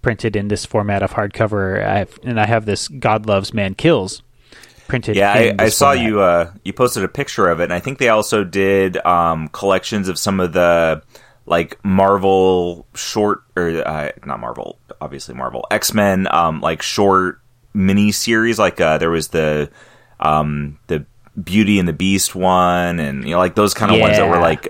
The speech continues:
Speaker 2: a little more focused on specific characters they did, like, in the same printing.
Speaker 1: Yeah. And I really like this set of hardcovers because it allows me to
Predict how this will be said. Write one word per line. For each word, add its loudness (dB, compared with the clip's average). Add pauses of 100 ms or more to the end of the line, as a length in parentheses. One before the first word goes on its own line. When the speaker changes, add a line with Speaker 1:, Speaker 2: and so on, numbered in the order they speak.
Speaker 2:
a 0
little 4
more 4
focused 0
on 0
specific -6
characters -2
they 2
did, 0
like, 2
in -2
the -2
same -2
printing. -6 (720)
Speaker 1:
Yeah. -2 (800)
And -4
I -2
really 0
like 0
this -2
set -4
of -2
hardcovers -4
because 0
it 0
allows 2
me -2
to 0